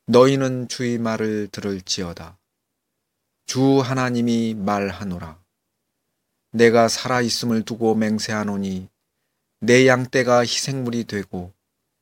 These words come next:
들의 모든 짐승에게 먹이가 되었으니 이는 목자가 없었기 때문이로다. 내 목자들이 내 양떼를 찾지 아니하고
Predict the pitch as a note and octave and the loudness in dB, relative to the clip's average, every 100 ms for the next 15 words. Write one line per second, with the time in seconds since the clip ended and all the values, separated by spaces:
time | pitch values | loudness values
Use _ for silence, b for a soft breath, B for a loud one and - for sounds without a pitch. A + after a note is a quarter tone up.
0 | _ - B2 B2 A#2+ A#2 A#2 A#2+ A#2+ A#2+ | _ -4 2 4 4 4 4 4 2 0
1 | A2+ A#2+ A#2 A#2 A2+ A2 A2 A2+ G#2 A2+ | 0 -2 -2 0 0 2 2 2 0 -2
2 | C3 B2 A#2+ A2+ - G#2+ F#2+ - F2+ F2 | -2 -4 -2 -4 -4 -4 -4 -6 -6 -8
3 | F#2 _ _ _ _ _ _ _ _ B2 | -12 _ _ _ _ _ _ _ _ 0
4 | C3 B2+ B2+ B2 A#2+ - B2 A#2+ A#2+ G#2 | 2 4 2 2 0 2 4 6 4 2
5 | A2 - A2 - A2+ G#2+ G2 - A2 G2+ | -4 -4 -4 -4 -4 -2 -4 -2 -2 0
6 | F#2+ F#2 F2+ F2 F2 E2 F#2 _ _ _ | -2 -4 -6 -10 -12 -16 -18 _ _ _
7 | _ _ _ _ _ _ _ _ _ _ | _ _ _ _ _ _ _ _ _ _
8 | _ _ A#2 B2 B2+ B2+ A#2 C#3 B2 B2 | _ _ 2 4 6 2 0 0 2 0
9 | B2 B2 A#2 A#2+ A#2+ A#2+ A2+ - A#2+ A#2 | -2 -4 0 2 4 2 0 -2 -2 0
10 | A2+ - - - - C3 G#2+ G2+ F#2+ F2+ | -2 -6 -10 -8 -6 -4 -4 -4 -6 -8
11 | - F2 F2+ | -12 -14 -14